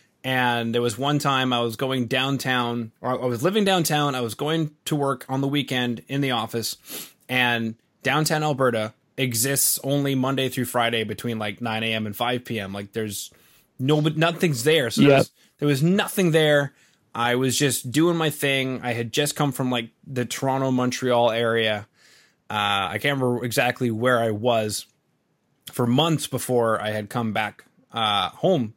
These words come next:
Speaker 1: to Edmonton. And, uh, yeah, I got pulled over for jaywalking, and I was like, "What are you doing right now?" He's like,
Speaker 2: <laughs>
Speaker 1: "You were, you were jaywalking." I was like, "There's nobody here. Like,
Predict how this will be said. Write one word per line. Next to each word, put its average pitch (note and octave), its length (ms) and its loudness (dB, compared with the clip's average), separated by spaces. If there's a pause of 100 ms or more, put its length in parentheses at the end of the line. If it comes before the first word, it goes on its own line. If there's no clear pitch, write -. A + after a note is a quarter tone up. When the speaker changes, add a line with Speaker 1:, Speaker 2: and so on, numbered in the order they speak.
Speaker 1:
to B2 160 -2
Edmonton. B2+ 480 0 (560)
And, A#2+ 400 0
uh, G#2+ 340 -2 (580)
yeah, D#3 200 0
I B2 80 0
got C#3+ 200 -2
pulled F3+ 200 -2
over F3+ 160 -2
for C3 160 -2
jaywalking, A2+ 640 -2
and A2 80 -4
I G#2+ 40 -6
was A2 120 -6
like, A2 120 -4
"What G2+ 360 -2
are D#3+ 60 0
you B2 200 -2
doing B2 400 -4
right F#2 180 -10
now?" F2+ 320 -14 (120)
He's C#3 160 0
like, D3 180 4 (120)
Speaker 2:
<laughs> C#3 120 2
Speaker 1:
"You D3+ 120 4
were, C3 220 4
you C#3 180 0
were C3+ 100 2
jaywalking." B2+ 540 0
I - 20 -2
was B2+ 100 -2
like, B2+ 140 -4 (180)
"There's B2+ 220 0
nobody D3 500 2
here. C3 460 -2 (120)
Like, A#2 300 -2